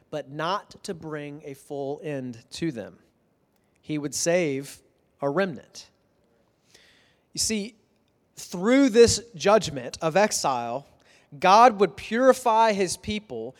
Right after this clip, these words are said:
and graciously save a remnant who would worship him from the heart. And so by quoting Isaiah in John chapter twelve, John is giving an explanation for why the true light can come into the world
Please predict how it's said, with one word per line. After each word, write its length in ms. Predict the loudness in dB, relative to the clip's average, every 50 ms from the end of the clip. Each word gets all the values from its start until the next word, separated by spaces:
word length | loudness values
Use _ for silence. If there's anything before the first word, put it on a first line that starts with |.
| _ _ _
and 200 | -10 -8 -8 -6
graciously 760 | -6 0 4 6 6 6 4 0 -4 -4 -4 -4 -4 -4 -2 -2
save 440 | -2 2 2 4 4 4 2 2
a 120 | 0 -2 -2
remnant 500 | 0 -2 -2 -2 -2 -4 -6 -8 -8 _ _ -20 _ _ -4
who 120 | -2 -2
would 200 | 0 -2 -4 -2
worship 380 | 0 0 0 0 -2 -4 -6 -4
him 240 | -4 -6 -6 -6 -10
from 460 | -4 0 0 2 2 0 -4 -8 -12 _ _ _ _ _
the 120 | -8 -8
heart. 540 | -8 -6 -8 -10 -10 -10 _ -14 -14 -14 -14 _ _ _ _ _ _ _ _ _ _ _ _ _ _ _ _ _ _ _ _ _ _ _ _ _ _ _ _ _ _ _ _ _ _ _ _ _ -10
And 100 | -10 0
so 160 | 2 2 6
by 180 | 6 6 4
quoting 500 | 4 2 0 4 6 6 8 6 6 6
Isaiah 560 | 6 6 6 6 4 4 4 6 6 6 4 4
in 180 | 2 -2 -2
John 300 | 2 2 4 4 4 2
chapter 300 | 4 4 2 2 2 -4
twelve, 480 | -10 -2 2 6 6 8 6 6 2 0
John 300 | 2 2 2 4 4 2
is 180 | 2 2 0
giving 360 | -4 -6 -4 -4 -2 -2 -2 -2
an 80 | -2
explanation 1000 | -2 -2 -4 -4 -4 -6 -4 -2 0 2 2 2 2 0 -4 -4 -8 -10 -10 -14 _ -20 -20 _
for 160 | _ -2 -2
why 340 | -2 2 4 6 8 8 6
the 120 | 6 4 0
true 380 | -2 -4 -4 0 0 0 2
light 320 | 4 4 4 4 4 2 0
can 160 | -6 -8 -8
come 260 | -2 0 0 2 2
into 200 | 0 0 0 0
the 100 | 2 2
world 500 | 2 2 4 6 8 8 8 6 4 -2